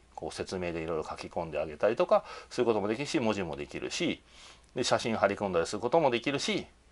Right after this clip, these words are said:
元々あったピーディーエフにどんどん書き込んでいって、えー、どんどんこうカスタマイズして、で、後でその注釈だけ消すこともできるし、みたいなことができるということですね。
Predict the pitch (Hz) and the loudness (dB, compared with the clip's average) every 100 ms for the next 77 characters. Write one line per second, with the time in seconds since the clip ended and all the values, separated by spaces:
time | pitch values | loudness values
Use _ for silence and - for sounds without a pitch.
0 | - - - _ - 135 196 196 180 165 | -20 -20 -20 _ -2 4 6 10 10 10
1 | 123 156 143 147 123 87 135 127 85 - | 6 4 4 4 4 4 4 4 0 -2
2 | - 95 80 78 - - 104 - - - | -6 -6 -4 -6 -4 0 0 -2 -20 -6
3 | 92 82 78 78 78 85 147 101 80 - | -2 0 0 -2 0 6 6 6 0 -2
4 | - - - 156 147 139 123 120 - 110 | 0 2 6 6 6 4 4 0 2 2
5 | - - - - 185 - - - 185 180 | 0 -10 -14 6 6 6 -6 2 6 6
6 | 127 127 104 - 120 127 113 107 - 107 | 6 4 4 2 2 4 4 2 0 -6
7 | - 123 95 53 - - - - 127 113 | 0 0 0 -4 -8 -10 -8 -4 -2 6
8 | 110 101 101 180 175 - 71 78 67 - | 8 8 4 6 8 6 4 -8 -8 -10
9 | 87 - - 143 143 | -14 -14 -10 -6 -6